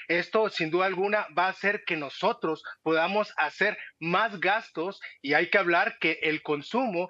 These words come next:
equivale dos partes del Producto Interno Bruto de la economía en total, y esto entonces nos va a hacer que carbure mejor y que funcione mejor. Estamos viendo por cinco meses consecutivos que se nos venía abajo el empleo.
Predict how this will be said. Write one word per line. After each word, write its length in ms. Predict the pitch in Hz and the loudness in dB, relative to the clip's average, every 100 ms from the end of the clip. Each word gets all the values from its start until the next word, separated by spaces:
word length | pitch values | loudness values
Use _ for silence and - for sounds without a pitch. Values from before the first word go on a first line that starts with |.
| - | -6
equivale 500 | 143 147 160 165 196 | -6 0 2 2 2
dos 300 | 185 202 214 | 2 2 0
partes 580 | - 196 196 - 214 208 - - | 2 2 2 0 0 0 -6 -12
del 240 | 135 160 151 | 0 0 2
Producto 380 | 156 165 196 214 | 0 0 0 -4
Interno 440 | 180 190 196 185 - | 0 0 0 -6 -6
Bruto 420 | 160 175 170 214 | -2 -2 0 -2
de 140 | 170 156 | -2 -2
la 100 | 143 | -2
economía 600 | - 147 139 160 214 196 - _ _ - | -2 -4 -2 0 0 0 -6 _ _ -8
en 240 | 147 147 143 | -4 -4 -2
total, 540 | 151 - 170 170 214 - - - | -4 0 0 0 -2 -8 -14 -4
y 80 | |
esto 260 | 156 - 220 | -4 0 -2
entonces 500 | 190 - 180 - 220 196 | 0 -4 -4 0 -2 -2
nos 280 | 160 139 135 | -8 -8 -2
va 100 | 170 | 0
a 20 | |
hacer 320 | 185 - 208 - - | 0 0 -2 -4 -6
que 160 | 165 165 | -4 -2
carbure 400 | 160 160 202 208 | -2 2 0 2
mejor 400 | 180 - 214 220 - | -2 0 -2 -2 -8
y 140 | - 165 | -8 -2
que 160 | 180 | -2
funcione 640 | - 160 156 190 202 208 214 - | -2 -4 -2 0 2 2 -2 -4
mejor. 440 | 135 135 165 180 - - | -10 -6 0 0 -2 -6
Estamos 540 | 160 156 - 233 220 156 | -2 0 0 0 0 0
viendo 420 | 185 196 208 214 - - _ | 0 2 0 0 -6 -20 _
por 300 | - 160 - - | -2 -2 -2 -14
cinco 400 | - 233 240 226 | -6 -4 -2 0
meses 300 | 196 190 202 | 0 -2 -2
consecutivos 760 | 185 160 165 151 - 175 196 - | -4 -2 -4 -4 0 2 2 0
que 120 | 156 | -2
se 100 | 160 | 0
nos 160 | 147 | 0
venía 320 | 143 151 180 208 | 0 0 2 0
abajo 640 | - 151 165 180 202 190 | 0 0 2 0 -2 -4
el 140 | 151 | -4
empleo. 460 | 143 139 170 185 202 | -6 -2 0 2 0